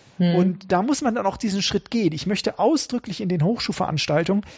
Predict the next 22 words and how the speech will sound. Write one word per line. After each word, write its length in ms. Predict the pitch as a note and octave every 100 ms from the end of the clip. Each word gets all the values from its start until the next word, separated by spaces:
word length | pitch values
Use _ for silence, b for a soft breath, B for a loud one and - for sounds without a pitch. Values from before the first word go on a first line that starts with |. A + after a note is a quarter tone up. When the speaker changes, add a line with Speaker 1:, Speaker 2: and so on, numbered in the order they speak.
| B
Speaker 2:
egal 480 | - E3 G3+ C#4 C4+ - -
an 180 | F3+
wen 200 | F3+ A#3+
es 160 | G#3 -
geht, 280 | D#3 G#3 - B B B B B
nicht 260 | G#3 C4 -
irgendwie, 480 | A3+ G#3+ F#3 G3 F#3+ B B B B B B
ja, 180 | E3+ E3+
das 160 | C#3
musst 200 | F#3 G#3
du 40 | E3
jetzt 120 | D3
nicht 160 | B2+ C#3+
wissen, 280 | C#4 B3 - _ E3 -
äh, 600 | F3 D#3 D#3 E3 - A3+
in 100 | F3+
dem 140 | E3 D#3
Sinne 280 | E3 E3
etwas 280 | F3 - D#3+
zu 60 | G#3
erklären, 360 | - G3+ A3
sondern 400 | E3+ F#3 A#3+ A#3+